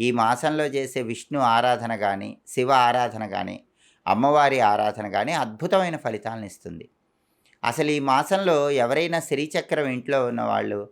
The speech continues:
ప్రతిరోజు శ్రీచక్రానికి పూజ చేసుకోవటం, అంటే కుంకుమార్చన చేసుకోవటం, లలితా సహస్రనామం పారాయణ చేయటం చేస్తే,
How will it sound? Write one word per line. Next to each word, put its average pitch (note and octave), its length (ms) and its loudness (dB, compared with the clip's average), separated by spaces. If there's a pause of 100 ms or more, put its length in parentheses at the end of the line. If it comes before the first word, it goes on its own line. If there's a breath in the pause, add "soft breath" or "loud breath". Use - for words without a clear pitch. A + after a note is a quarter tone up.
(360 soft breath)
ప్రతిరోజు D#3+ 580 0
శ్రీచక్రానికి D3 800 -2
పూజ C3 260 -4 (120)
చేసుకోవటం, G2+ 480 -4
అంటే A2+ 240 -2
కుంకుమార్చన B2+ 720 -2
చేసుకోవటం, G2+ 640 -6 (380 soft breath)
లలితా C#3 340 4
సహస్రనామం B2+ 840 0
పారాయణ A#2 400 2
చేయటం G#2 440 -4
చేస్తే, G#2+ 440 -4